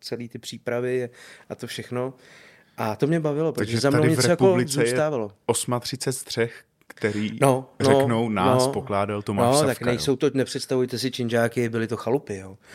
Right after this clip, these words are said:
Speaker 1: A nebo stodoly třeba, jo. Ale tak, jako, myslím,
Speaker 2: Hmm.
Speaker 1: že to je, jako, hezký, jako. Nebo jsme dělali v lomu.
Speaker 2: Mhm.
Speaker 1: Třeba takový boudy prostě pro ty, co, co tam štípou ten kámen, no.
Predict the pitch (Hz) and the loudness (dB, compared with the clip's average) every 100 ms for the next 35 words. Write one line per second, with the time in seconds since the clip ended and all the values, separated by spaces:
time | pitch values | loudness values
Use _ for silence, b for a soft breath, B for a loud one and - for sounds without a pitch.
0 | B B B 95 113 117 117 - 131 170 | B B B -6 -4 -2 -2 0 2 2
1 | 117 - 117 104 101 98 113 127 147 165 | 0 -2 -6 -6 -8 -6 -2 -2 -2 -8
2 | 185 - 180 185 - 175 170 160 170 160 | -10 -6 -6 -6 -6 -6 -8 -6 -4 -2
3 | 147 147 - 151 165 - 95 98 _ 80 | -2 -6 -6 -6 -6 -10 -16 -16 _ -10
4 | 107 120 123 - 143 131 135 143 151 143 | -8 -6 -8 -6 -6 -2 0 0 0 -2
5 | 147 98 _ B B 95 95 104 101 120 | -4 -10 _ B B -12 -8 -8 -6 -8
6 | 117 110 113 120 120 120 - 127 123 - | -6 -6 -4 -4 -6 -10 -8 -8 -8 -12
7 | 113 120 117 B B B - - - 123 | -10 -10 -12 B B B -20 -20 -8 -10
8 | - - 120 117 - - 117 123 120 127 | -8 -12 -6 -6 -6 -12 -8 -8 -6 -6
9 | 135 160 143 98 | -6 -6 -8 -10